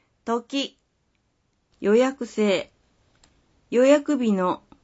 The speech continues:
午前八時三十分から電話予約。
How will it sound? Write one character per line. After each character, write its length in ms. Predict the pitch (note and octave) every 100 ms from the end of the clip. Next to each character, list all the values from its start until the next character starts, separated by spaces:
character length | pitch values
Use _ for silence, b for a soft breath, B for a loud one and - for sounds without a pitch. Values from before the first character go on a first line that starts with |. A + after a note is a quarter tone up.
| _ -
午 220 | A#3 C4+
前 300 | B3 A3+ F#3+
八 280 | F3+ G#3 C#4
時 140 | A3+
三 300 | G#3+ A3 A#3
十 160 | A3+ A#3
分 340 | _ E3 E3
か 160 | D3 C#3+
ら 220 | C#3 - _ -
電 260 | G#3+ B3+
話 120 | B3 A#3+
予 180 | A#3
約。 420 | A#3 F#3 - -